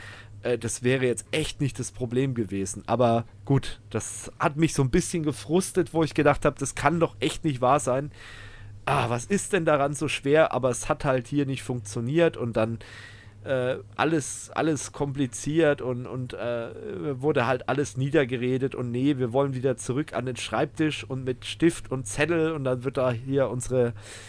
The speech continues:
äh, Gemeinderatssitzung lieber so gemacht und ja. Dann war auch noch irgendwie so ein Argument, es gibt ja Abstimmungen und die müssen da durchgeführt werden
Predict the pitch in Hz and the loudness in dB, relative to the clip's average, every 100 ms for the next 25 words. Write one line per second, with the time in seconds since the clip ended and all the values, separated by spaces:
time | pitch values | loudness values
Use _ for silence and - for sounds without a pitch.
0 | - - - 117 107 113 117 113 139 127 | -18 -14 -4 0 0 0 4 4 6 6
1 | 120 - 135 - 131 120 120 113 104 135 | 4 2 -2 -2 -2 0 2 2 4 6
2 | 139 117 123 - - - 113 113 110 - | 6 4 2 0 -6 -8 -4 -2 -4 -6
3 | - - - - - - - - - - | -10 -8 -8 -8 -14 -20 -20 -20 -20 -14
4 | - - - 123 127 131 135 143 147 143 | -14 -12 0 2 6 6 6 2 2 0
5 | 135 - 139 123 135 131 131 151 - - | 0 -2 0 2 2 2 2 -2 -6 -14
6 | - - 127 - 135 - 117 - - - | -18 -4 -4 -2 -6 -2 0 0 -2 0
7 | 170 175 175 175 175 - 143 - 143 156 | 2 2 0 -2 -2 -4 -6 -4 -4 -2
8 | 156 139 160 170 - 160 160 160 - 147 | 0 0 2 0 0 -4 2 2 4 4
9 | 143 160 | 6 2